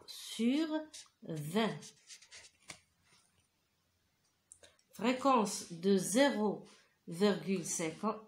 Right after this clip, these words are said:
c'est quatre sur vingt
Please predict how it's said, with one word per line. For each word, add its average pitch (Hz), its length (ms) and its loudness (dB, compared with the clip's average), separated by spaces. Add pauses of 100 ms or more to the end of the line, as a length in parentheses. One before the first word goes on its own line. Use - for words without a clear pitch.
(120)
c'est 190 1400 -2
quatre 302 320 0 (1700)
sur 190 340 0
vingt 214 400 0